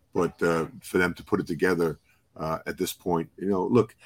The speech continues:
I, I'm just glad that they finally put it together. Um, but I do think that every, I mean, this, uh, D A is going on every talk show. Uh, it was on News Radio eighty-eight today. I was in the car listening to him.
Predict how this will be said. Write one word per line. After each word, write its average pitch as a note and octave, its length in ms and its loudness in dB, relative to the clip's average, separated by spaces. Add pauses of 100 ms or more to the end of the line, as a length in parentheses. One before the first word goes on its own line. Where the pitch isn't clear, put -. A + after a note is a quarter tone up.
(300)
I, G#2 240 10
I'm B2 160 8
just B2 160 2
glad G2+ 300 4
that G2 140 4
they F#2+ 100 0
finally F#2+ 320 6
put F#2+ 160 2
it E2+ 80 0
together. F2+ 460 2 (400)
Um, D#2+ 300 -4 (240)
but G#2 100 4
I G2 100 8
do A#2 200 8
think A2+ 300 2
that F#2+ 140 4
every, A#2 420 4 (340)
I E2 100 0
mean, F2+ 300 -4
this, C3 400 4
uh, G2 100 2
D G#2+ 240 2
A B2+ 40 6
is C3+ 180 4
going G2+ 200 2
on F#2+ 200 -2
every A#2+ 280 0
talk - 360 0
show. D#2 420 -2
Uh, C#2 60 -6
it D#2+ 120 -6
was F#2 140 -4
on G2+ 160 0
News A2 180 0
Radio G2 320 4
eighty-eight F#2 420 0
today. G2 140 -6
I E2+ 40 -2
was E2 120 -4
in E2+ 60 -6
the D#2 80 -10
car A2+ 240 2
listening E2+ 380 -4
to D#2+ 160 -8
him. D2+ 80 -12